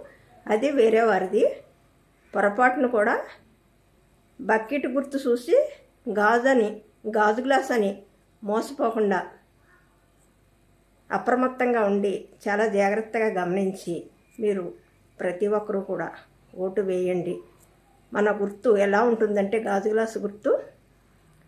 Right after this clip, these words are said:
గాజు గ్లాసు గీట్లు గీట్లు కింద ఉంటుంది పై వరకునే, కొంచెం తక్కువగా. అటువంటి దాని మీద మీ ఓటు హక్కును వినియోగించుకోవలను.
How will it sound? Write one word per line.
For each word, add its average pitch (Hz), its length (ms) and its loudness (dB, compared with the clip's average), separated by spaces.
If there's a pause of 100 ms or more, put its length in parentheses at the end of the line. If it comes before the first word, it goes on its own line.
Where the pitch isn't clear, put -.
(380)
గాజు 220 260 4
గ్లాసు 247 280 2
గీట్లు 226 360 0
గీట్లు 247 300 0
కింద 226 300 2
ఉంటుంది 175 320 -6 (1600)
పై 214 100 2 (100)
వరకునే, 185 400 0 (160)
కొంచెం 208 400 2
తక్కువగా. 190 420 -4 (760)
అటువంటి 220 380 2
దాని 214 320 4
మీద 240 140 0 (600)
మీ 254 140 4 (140)
ఓటు 220 240 2
హక్కును 330 360 2 (380)
వినియోగించుకోవలను. 214 1120 4